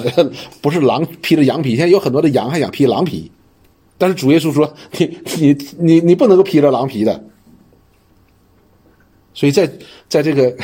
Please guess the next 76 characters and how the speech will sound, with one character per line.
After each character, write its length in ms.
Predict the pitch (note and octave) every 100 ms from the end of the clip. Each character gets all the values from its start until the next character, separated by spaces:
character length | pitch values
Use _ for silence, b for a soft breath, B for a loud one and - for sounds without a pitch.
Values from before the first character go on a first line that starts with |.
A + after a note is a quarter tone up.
| -
<laughs> 200 | D3 -
我 80 | C#3
们 100 | B2
这 80 |
个 60 | C#3
信 160 | - E3+
仰 160 | G#2
当 160 | A#2 A#2
中 140 | A2
不 100 | -
存 200 | - G#2
在 100 | C3
间 180 | B2+ C#3
谍 200 | F#2+ F2+
的 80 | F#2+
哈， 160 | G2 F#2 B B B _ - C#4 -
没 120 | E3
有 60 | E3
做 140 | D3
间 220 | D3+ C#3
谍 140 | G2 G2
的， 80 | B B
都 100 | G3+
是 60 | G3
公 180 | G#3 A#3
开 160 | E3+
的 80 | F3
做 160 | D#3+ C3+
见 160 | A#2
证。 140 | G#2+ F#2+
所 120 | D3
以 40 | E3+
这 160 | G#3+
个 80 | E3
里 100 | A2+
边 160 | A#2 A#2
的 240 | B2+ - -
承 240 | - B2+ F3
认 140 | A#3+
的 100 | F3
意 100 | D3+
思 140 | B2+ A#2
就 80 |
是 100 | A#2+ A2
publicly， 540 | F#3+ G3+ D3+ G#2+ F#2
就 120 | F3
是 100 | D#3+
公 300 | C3+ - G3+
认， 120 | A#3+
我 120 | G#2+ E3
就 60 |
承 180 | G3 A#2+
认 80 | F3
我 100 | G#2+
就 80 | E3
是 140 | B2+
羊， 200 | F#2+ - _ _ _ _ _ _ _ _ _ _ _ _ _
但 100 | -
是 80 | B3
我 120 | G#3
有 80 | C4+
主 200 | F3+ B2+
人， 200 | F2 F#2+ - - _ _ - - _ -
我 120 | C#3
的 60 | G3+
主 140 | D3
人 140 | A#2+
会 100 | C3
为， 120 | F#3+ F#3
对 160 | F#3+
我 160 | C#3 B2+
有， 100 | - C3+
为 100 | F3+
我 140 | G#2 F2
负 160 | A2
责。 100 | F#2